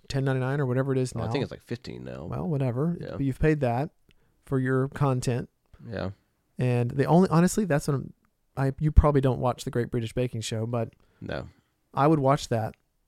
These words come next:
Speaker 1: And when
Speaker 2: Yeah.
Speaker 1: it comes out in the fall, I watch it. Kathy and I love it. It comes out on Friday nights and starting in October or September or something like that.
Speaker 2: Let's see, we're at twenty twenty. Shark
Speaker 1: Sort
Speaker 2: Tank
Speaker 1: of all
Speaker 2: twenty twenty. That's our Friday night.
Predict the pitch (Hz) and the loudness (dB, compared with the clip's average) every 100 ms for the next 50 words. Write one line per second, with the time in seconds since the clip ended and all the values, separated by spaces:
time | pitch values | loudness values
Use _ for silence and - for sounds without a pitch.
0 | _ _ - 135 135 - 147 143 139 147 | _ _ -8 -2 -2 2 2 4 4 4
1 | 160 135 120 117 131 - - 143 113 - | 2 0 2 2 -2 -4 -4 0 -2 -2
2 | 135 - _ _ _ _ 135 123 135 135 | -8 -8 _ _ _ _ -6 -4 -2 0
3 | 131 117 - _ _ _ _ 127 127 123 | 0 -2 -4 _ _ _ _ -6 -2 -2
4 | 131 127 131 127 127 - - 127 131 - | 0 0 0 -2 -6 -8 -6 -4 -4 -2
5 | 131 131 131 - - 139 135 131 - - | 0 0 -4 -6 -2 -2 0 -2 -4 -6
6 | 139 131 123 135 127 113 110 117 110 - | -6 -4 -4 -6 -6 -6 -6 -6 -8 -12
7 | _ _ _ - 110 104 - - - - | _ _ _ -20 -14 -12 -12 -14 -14 -16
8 | - - - - 104 - 147 143 139 139 | -14 -14 -12 -6 -6 -4 -4 -2 -2 -2
9 | 139 80 78 78 98 85 - 73 69 80 | -4 -6 -6 -8 -8 -8 -6 -6 -8 -10